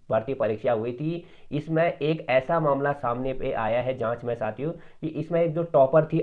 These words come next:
अंजू नाम की लड़की, वह ट्रेजरी में ही कार्यरत थी,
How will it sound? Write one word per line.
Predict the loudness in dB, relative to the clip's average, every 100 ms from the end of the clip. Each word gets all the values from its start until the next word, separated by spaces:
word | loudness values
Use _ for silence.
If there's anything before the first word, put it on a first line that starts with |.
| 0
अंजू | -2 0 2
नाम | 2 0
की | -2
लड़की, | -2 -4 -10 -12 -14 -10 2
वह | 4
ट्रेजरी | 4 2 2 4 4
में | 4 2
ही |
कार्यरत | 0 2 2 6 4 4
थी, | -10